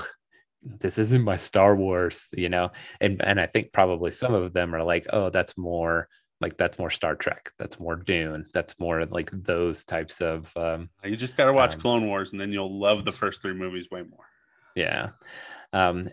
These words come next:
Speaker 1: Ender's Game has a little bit more of that too. Like, that's a pretty beloved sci-fi series that, like, really gets into some, like,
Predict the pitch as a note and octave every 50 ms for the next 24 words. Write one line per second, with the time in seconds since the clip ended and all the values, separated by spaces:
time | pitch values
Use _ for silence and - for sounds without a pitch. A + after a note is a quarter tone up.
0 | _ - F#3 G3+ - - A#2+ - - G2 F2 D#2+ D#2+ G2 F2+ E2+ F2+ E2 E2+ F2
1 | F2 F2 - F2+ E2+ - - - - F#2+ F#2 F2 D#2+ D#2+ E2+ E2 - F2+ E2 -
2 | - - - - G2+ F#2 F2 E2 D#2+ D#2+ D2+ D2 D#2 - F2+ - - - G2+ -
3 | D#2+ - - - G2+ F2+ F2 E2+ - E2+ D#2+ D#2+ D#2 D#2 D#2 - - - - E2
4 | D#2 - - E2 E2 - - - F2+ E2+ E2 D#2+ D#2+ D2+ - - - F2+ E2 D#2
5 | - - E2+ E2 E2+ F2+ F2+ E2+ E2+ E2+ E2 E2+ E2 E2 - - E2+ E2 D#2+ -
6 | - E2 - - E2 E2 E2 E2 E2+ F#2 F#2+ F#2 F2